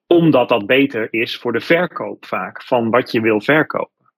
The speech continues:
Maar als je nou op een internet terechtkomt waar je in principe niet op zit om iets te verkopen,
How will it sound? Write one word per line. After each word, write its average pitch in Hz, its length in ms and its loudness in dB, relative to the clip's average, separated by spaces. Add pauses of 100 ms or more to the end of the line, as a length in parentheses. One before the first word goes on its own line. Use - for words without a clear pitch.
(640)
Maar - 140 -2
als - 200 2
je 147 60 2
nou 131 140 4
op 120 80 0
een 127 80 -4
internet 127 440 -2
terechtkomt 110 440 -2
waar 113 300 0
je 117 140 0
in 110 140 -2
principe 110 380 -2
niet 107 180 0
op 117 160 0
zit 113 220 2
om 123 120 -2
iets 117 160 -2
te - 80 0
verkopen, 147 760 -2